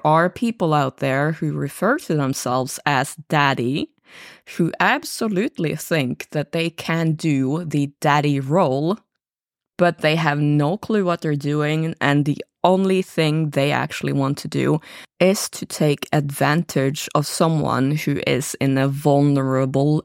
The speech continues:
role. They are very much exploiting the fact that there are vulnerable young or older girls slash women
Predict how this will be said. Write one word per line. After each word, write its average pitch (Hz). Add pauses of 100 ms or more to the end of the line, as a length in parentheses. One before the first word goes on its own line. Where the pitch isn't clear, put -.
role. 143 (380)
They 170
are 160
very 160
much 160
exploiting 147
the -
fact -
that 143
there 151
are 143
vulnerable 143
young 143 (120)
or 135
older 156 (240)
girls 135
slash 139
women 156